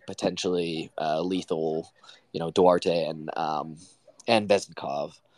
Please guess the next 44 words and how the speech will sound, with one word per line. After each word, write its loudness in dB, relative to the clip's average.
um, -2
to, 2
to -2
the 4
equation. -2
Uh, 0
that 6
would, 4
you 2
would 8
assume 4
that 2
would 0
take, -2
like, 4
a 2
lot 4
of, -4
uh, -2
the -4
load -2
off 0
of -20
Fox 2
to -4
where 0
he -6
can -8
just -16
kind -4
of, -10
like, -8
you -8
know, -10
dial 6
in, -2
uh, -6
on 0
the -2
other 0
side 2
of -2
the -6
ball 2